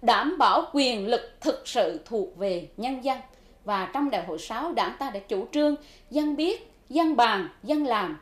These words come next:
dân kiểm tra. Đồng thời, thực hiện chính sách đại đoàn kết dân tộc,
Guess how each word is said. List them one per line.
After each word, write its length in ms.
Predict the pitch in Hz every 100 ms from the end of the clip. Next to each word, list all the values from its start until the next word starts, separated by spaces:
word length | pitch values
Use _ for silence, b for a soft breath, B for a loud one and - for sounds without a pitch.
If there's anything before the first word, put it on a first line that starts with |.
| -
dân 280 | 175 240 233 -
kiểm 180 | 175 190
tra. 240 | 240 233 - - _ b b b b
Đồng 160 | 285 277
thời, 300 | 294 254 233 B B
thực 180 | - 262
hiện 200 | 285 214
chính 180 | 349 453
sách 240 | 427 -
đại 280 | 254 202 185
đoàn 240 | 220 214 190
kết 180 | 285 -
dân 180 | 311 311
tộc, 360 | 302 190 -